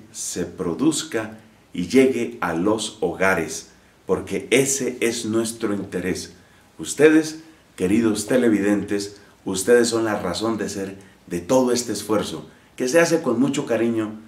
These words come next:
y, por qué no decirlo, con mucha alegría. Bien está que yo mencione la alegría porque en esta cuarta temporada de los mini programas que llevamos, estamos refiriéndonos a la felicidad.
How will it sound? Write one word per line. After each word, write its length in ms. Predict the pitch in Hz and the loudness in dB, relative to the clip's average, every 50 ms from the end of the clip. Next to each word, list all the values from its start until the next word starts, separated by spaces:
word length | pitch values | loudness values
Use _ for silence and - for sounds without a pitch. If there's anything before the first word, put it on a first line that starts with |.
| - - _ _ _ | -20 -20 _ _ _
y, 60 | 135 123 | -6 -2
por 180 | 123 123 - | -2 -2 0
qué 100 | 127 151 | 2 2
no 140 | 147 139 131 | 4 4 4
decirlo, 460 | 123 110 120 120 107 92 90 82 - - - - - - - - | 2 2 2 0 0 0 -2 -4 -6 -8 -14 -20 -20 -20 -20 -8
con 220 | _ 107 104 104 104 | _ 2 2 4 4
mucha 320 | 117 123 123 123 120 110 | 4 4 2 2 0 -2
alegría. 540 | 95 90 87 80 87 87 87 82 78 78 78 - - - - _ _ _ _ _ _ _ _ _ _ _ _ _ _ _ _ _ _ _ _ _ _ _ _ _ | 0 -2 -2 -2 -2 -2 -2 -2 -2 -4 -6 -12 -18 -20 -20 _ _ _ _ _ _ _ _ _ _ _ _ _ _ _ _ _ _ _ _ _ _ _ _ _
Bien 220 | - 165 185 202 220 | 8 8 8 8 6
está 300 | 208 - - 190 175 160 | 2 2 4 2 2 4
que 120 | 156 139 | 4 2
yo 100 | 135 143 | 2 2
mencione 460 | 143 139 131 123 120 135 131 123 117 | 2 2 0 0 2 2 2 2 2
la 120 | 117 127 127 | 2 2 4
alegría 500 | 127 117 101 98 98 104 107 110 104 107 | 4 2 -2 -2 -2 -2 -2 -2 -2 -4
porque 420 | 110 101 - - 101 95 - - | -6 -6 -6 -6 -6 -6 -6 -6
en 160 | - 107 110 131 | -4 -2 -2 0
esta 360 | 156 156 - - 160 151 - | -2 -2 -2 -4 -6 -6 -4
cuarta 440 | - 143 147 131 113 - - 110 - | -2 -2 -2 -2 -2 -6 -8 -6 -6
temporada 760 | - 123 117 120 117 104 95 92 90 90 87 87 90 90 - - - - - _ _ _ _ _ _ _ _ _ _ _ _ _ _ _ _ _ _ | -4 -6 -6 -6 -6 -6 -4 -4 -4 -4 -6 -8 -10 -12 -16 -20 -20 -20 -20 _ _ _ _ _ _ _ _ _ _ _ _ _ _ _ _ _ _
de 240 | 98 92 104 101 95 | -6 -2 0 0 2
los 260 | 95 95 92 87 87 | 2 2 0 0 -2
mini 540 | 95 101 123 139 156 156 156 151 147 139 135 | 0 2 6 8 10 10 10 10 8 4 2
programas 680 | - 131 131 127 - 120 117 113 107 107 95 90 - | 0 0 -2 0 0 0 0 0 0 -2 -4 -4 -4
que 140 | - 107 104 | -4 -4 -4
llevamos, 640 | 101 101 87 85 85 82 82 82 87 87 - - - - _ _ _ _ _ _ _ - | -2 -2 -2 -2 -2 -2 -4 -6 -10 -10 -12 -16 -20 -20 _ _ _ _ _ _ _ -10
estamos 300 | - - 123 131 147 143 | -4 0 2 2 2 2
refiriéndonos 960 | 143 - 107 101 98 107 107 113 120 127 135 135 135 135 131 - - - - | 0 0 0 0 2 2 2 2 0 0 0 0 0 -2 -6 -8 -12 -14 -12
a 140 | - 101 101 | -8 -8 -6
la 160 | 101 101 98 | -6 -6 -8
felicidad. 1300 | - - - - - 139 127 123 123 123 117 117 117 117 113 - - 110 107 98 95 98 92 87 - | -8 -10 -14 -8 -2 2 2 2 2 2 0 0 0 -2 -2 -2 -4 -6 -4 -4 -2 -2 -2 -4 -6